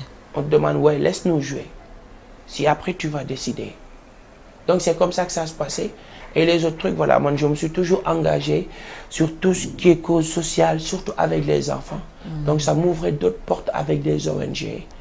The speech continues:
Speaker 2: Oui, oui, c'est normal parce que social, boo ci commencé rek, daf lay permettre nga am ouverture, xam ñeneen.
Speaker 1: Très bien. Parce qu'avec Spécial Olympique, ce sont les déficients intellectuels, moi, c'est un ambassadeur.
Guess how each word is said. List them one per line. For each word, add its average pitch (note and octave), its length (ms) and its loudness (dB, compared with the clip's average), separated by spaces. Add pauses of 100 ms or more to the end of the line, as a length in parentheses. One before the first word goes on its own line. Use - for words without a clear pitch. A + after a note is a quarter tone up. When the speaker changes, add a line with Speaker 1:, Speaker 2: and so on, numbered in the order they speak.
(120)
Speaker 2:
Oui, E3+ 160 -6
oui, G#3+ 300 6
c'est F#3+ 160 -2
normal F#3+ 440 4
parce F3 140 -2
que F#3 120 -2
social, F#3+ 440 4
boo F3+ 180 4
ci A#3 120 -4
commencé F#3 480 4
rek, D3+ 160 -2 (440)
daf E3+ 140 -2
lay C#4 140 10
permettre A#3 460 4
nga F#3+ 200 2
am F#3 140 2
ouverture, E3+ 360 4
xam F3 240 -2
ñeneen. E3 300 2 (300)
Speaker 1:
Très D#3+ 160 -4
bien. D3+ 260 0 (340)
Parce D#3 220 -4
qu'avec D#3+ 540 2
Spécial E3 500 -2
Olympique, D3 480 -2
ce - 160 -12
sont D#3 160 -4
les D3 140 2
déficients D#3 520 -4
intellectuels, D3 600 -6 (400)
moi, D3 140 0
c'est D3+ 200 -6
un - 60 -4
ambassadeur. C#3+ 640 -6